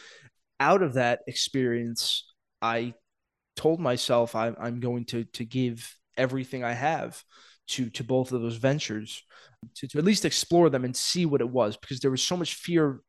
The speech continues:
fear involved with things that, that give you meaning, right? Um, mine was stage fright or this or that, anxiety with judgment and podcasting and this and that. And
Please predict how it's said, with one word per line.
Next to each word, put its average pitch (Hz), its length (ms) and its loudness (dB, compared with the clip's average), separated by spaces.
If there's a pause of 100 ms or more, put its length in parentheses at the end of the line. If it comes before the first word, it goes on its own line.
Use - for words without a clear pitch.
fear 202 480 4
involved 139 520 2
with 131 140 -4
things 139 300 -4
that, 127 220 2 (340)
that 127 180 0
give 131 200 2
you 123 100 -2
meaning, 120 320 -2
right? 123 220 0 (440)
Um, 120 160 0
mine 131 240 0
was 123 140 -2
stage - 560 2
fright 180 280 4
or 120 60 0
this 123 260 0
or 131 60 -4
that, 165 380 2 (360)
anxiety 143 520 4
with 117 200 -4 (560)
judgment 160 580 4
and - 140 -10
podcasting 147 840 2
and 113 100 -4
this 123 200 -6
and 127 100 -6
that. 135 180 0
And 117 320 -6